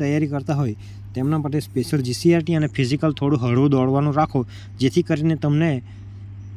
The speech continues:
અત્યારથી તૈયારી ચાલુ કરશો તો રિવિઝન કરવાનો પુષ્કળ સમય મળશે, જેથી તમારા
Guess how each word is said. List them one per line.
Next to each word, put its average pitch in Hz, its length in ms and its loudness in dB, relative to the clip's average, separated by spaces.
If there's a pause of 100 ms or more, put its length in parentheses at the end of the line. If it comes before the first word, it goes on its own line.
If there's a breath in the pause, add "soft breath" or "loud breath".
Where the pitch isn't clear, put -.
(180)
અત્યારથી 175 420 2
તૈયારી 165 320 4
ચાલુ 165 180 4
કરશો 165 240 -2
તો 147 120 0
રિવિઝન 147 520 4
કરવાનો 147 260 0
પુષ્કળ - 480 -4
સમય 160 220 0
મળશે, 160 260 -2
જેથી 131 320 -2
તમારા 139 400 0